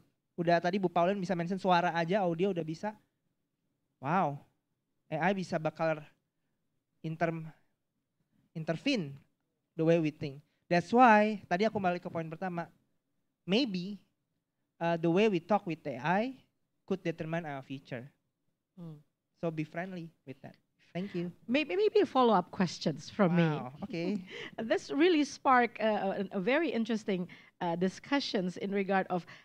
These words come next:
Speaker 2: industries that really going to be impacted by A I. Bagaimana dengan sports industries? Is there any, uh, impact? Or, because sports industry, you cannot exchange the runners with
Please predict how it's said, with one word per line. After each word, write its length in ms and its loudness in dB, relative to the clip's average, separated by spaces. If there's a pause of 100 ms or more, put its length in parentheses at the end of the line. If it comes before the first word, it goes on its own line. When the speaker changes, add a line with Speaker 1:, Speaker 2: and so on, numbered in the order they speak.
(140)
Speaker 2:
industries 840 2
that 240 0
really 340 4
going 260 2
to 80 -6
be 180 -2
impacted 580 -4 (140)
by 380 0 (380)
A 200 0
I. 260 -2 (300)
Bagaimana 420 2
dengan 300 0
sports 500 -4
industries? 800 0
Is 200 0
there 280 2
any, 320 -2 (380)
uh, 240 -2
impact? 580 -2
Or, 180 -4
because 360 -4 (220)
sports 420 0
industry, 640 -2 (1120)
you 80 -4
cannot 300 0
exchange 580 0
the 140 0
runners 540 -2
with 220 0